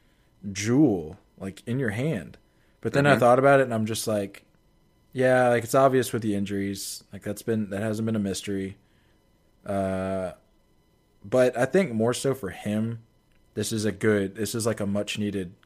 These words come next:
Speaker 1: kind of fresh start. Like,
Speaker 2: Yeah.
Speaker 1: hopefully he can get,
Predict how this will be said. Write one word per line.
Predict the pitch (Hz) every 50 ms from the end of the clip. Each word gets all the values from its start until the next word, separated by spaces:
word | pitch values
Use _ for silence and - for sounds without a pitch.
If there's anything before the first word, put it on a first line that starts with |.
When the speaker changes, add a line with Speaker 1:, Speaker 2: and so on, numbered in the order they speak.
| _
Speaker 1:
kind | - - 101 90
of | 85
fresh | - - 95 85 -
start. | - - 85 78 73 - _ _ _ _ _ _ _ _ _ _ _ -
Like, | 95 90 87 - - -
Speaker 2:
Yeah. | 92 85 78 - - - _ _ -
Speaker 1:
hopefully | - 110 107 - 120 117 110
he | 113 120
can | 117 117
get, | 104 110 107 107 101 -